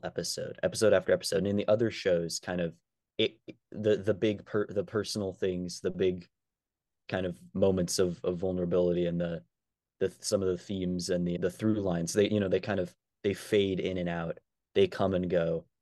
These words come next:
They, they really fade in and out in the Clone Wars. They're a little more consistent in Rebels. They're pretty, they're there,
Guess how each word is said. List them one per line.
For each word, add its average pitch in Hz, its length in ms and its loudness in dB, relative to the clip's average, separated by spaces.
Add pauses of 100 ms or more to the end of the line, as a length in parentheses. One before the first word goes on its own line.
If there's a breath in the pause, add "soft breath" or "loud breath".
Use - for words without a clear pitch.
(180)
They, 98 160 4
they 98 180 2
really 113 260 4
fade 107 260 2
in 101 120 0
and 98 100 -6
out 92 200 -8
in 90 40 -8
the 92 80 -8
Clone 92 240 -2
Wars. 90 400 0 (500)
They're 110 140 4
a 107 40 4
little 110 160 2
more 104 120 2
consistent 95 540 -4
in 90 100 -2
Rebels. 90 540 0 (400)
They're 101 100 2
pretty, 98 480 -2 (920)
they're 113 260 4
there, 98 480 6